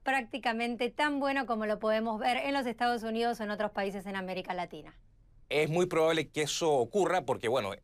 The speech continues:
Speaker 2: el relajamiento del embargo permite que las empresas puedan invertir en tecnología y eventualmente es algo que va a suceder. Y también hay que agregar, Silvina,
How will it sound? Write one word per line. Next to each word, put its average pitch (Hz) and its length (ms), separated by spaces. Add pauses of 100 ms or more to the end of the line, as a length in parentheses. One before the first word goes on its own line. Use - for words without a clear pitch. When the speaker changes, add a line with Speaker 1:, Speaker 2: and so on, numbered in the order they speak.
(540)
Speaker 2:
el 101 160
relajamiento 139 800
del 135 140
embargo 139 500 (380)
permite 127 400
que 113 60
las 110 160
empresas 113 420
puedan 123 460
invertir 113 640 (220)
en 110 160
tecnología 123 520
y 139 80
eventualmente 117 500
es - 100
algo 117 220
que 104 100
va 110 120
a 113 60
suceder. 123 340
Y 143 60
también 233 260
hay 240 60
que 220 80
agregar, 190 240
Silvina, 180 440